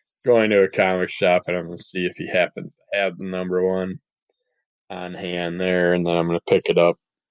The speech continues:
so I can read that before the number two. We'll see. But yeah,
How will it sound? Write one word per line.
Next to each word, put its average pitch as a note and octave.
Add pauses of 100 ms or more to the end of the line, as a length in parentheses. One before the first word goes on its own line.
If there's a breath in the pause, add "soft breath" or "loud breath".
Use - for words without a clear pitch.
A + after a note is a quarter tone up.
(200)
so E2
I D#2+
can F#2
read G2
that E2+
before C3
the A#2+
number G#2+
two. F#2+ (500 loud breath)
We'll F3
see. - (960 soft breath)
But G2+
yeah, G#2+